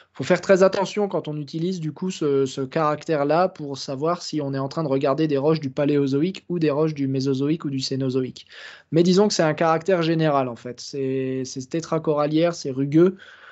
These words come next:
euh, ils vont être quand même plutôt caractéristiques, ouais, des, des, des milieux paléozoïques. Mais il faut faire très attention si on n'est pas spécialiste, si on ne sait pas trop identifier les coraux.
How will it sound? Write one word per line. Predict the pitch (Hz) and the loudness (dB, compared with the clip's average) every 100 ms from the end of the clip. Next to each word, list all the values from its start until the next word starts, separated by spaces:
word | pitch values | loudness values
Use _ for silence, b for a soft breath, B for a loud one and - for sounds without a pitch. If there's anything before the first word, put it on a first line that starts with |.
| B B - | B B -6
euh, | 135 131 131 131 131 135 139 - - | 0 2 2 0 0 -2 -6 -12 -4
ils | 139 | 0
vont | 151 170 | 4 4
être | 180 | 4
quand | 165 | 2
même | 160 175 | 2 2
plutôt | 165 165 180 180 175 | -2 0 4 4 2
caractéristiques, | 156 143 139 147 135 - 165 151 | -2 -2 -2 -2 -2 -6 -4 -2
ouais, | 147 | -2
des, | 123 123 123 | -2 -2 -4
des, | 127 127 | -6 -6
des | 131 127 | -6 -4
milieux | 139 156 | 0 0
paléozoïques. | 151 139 135 127 139 185 | 2 4 6 4 4 2
Mais | 160 | 4
il | 160 | 4
faut | 160 | 4
faire | 139 156 | 0 0
très | - 160 | 2 2
attention | 156 151 139 185 196 | 4 2 -2 -2 -2
si | 165 | -4
on | 143 | -2
n'est | 139 | 0
pas | 160 | 0
spécialiste, | 160 156 - 143 160 180 | 0 -2 -2 -2 -2 -4
si | - | -6
on | 131 | -8
ne | |
sait | - | -8
pas | 127 156 | -4 -4
trop | - 160 | 2 2
identifier | 143 131 131 147 | 2 -2 -6 -2
les | 139 | 0
coraux. | 131 123 143 165 | 0 0 2 2